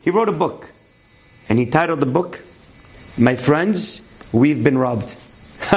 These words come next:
Talking to his old buddies. "Guys, they robbed us from the Olam HaEmet, the Torah, the sweetness of the Torah.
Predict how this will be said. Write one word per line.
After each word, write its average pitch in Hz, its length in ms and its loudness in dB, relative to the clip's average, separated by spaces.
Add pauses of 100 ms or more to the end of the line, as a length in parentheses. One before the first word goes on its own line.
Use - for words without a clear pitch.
(760)
Talking 208 320 2
to 220 80 4
his 190 180 2
old 226 360 4
buddies. 208 680 0 (840)
"Guys, 185 460 2
they 185 160 4
robbed 202 320 4
us - 140 2
from 196 100 2
the 190 80 6
Olam 247 340 4
HaEmet, 277 500 4
the 359 100 2
Torah, 330 440 6
the 403 100 4
sweetness 415 600 2
of 605 60 -4
the 679 100 0
Torah. 719 640 2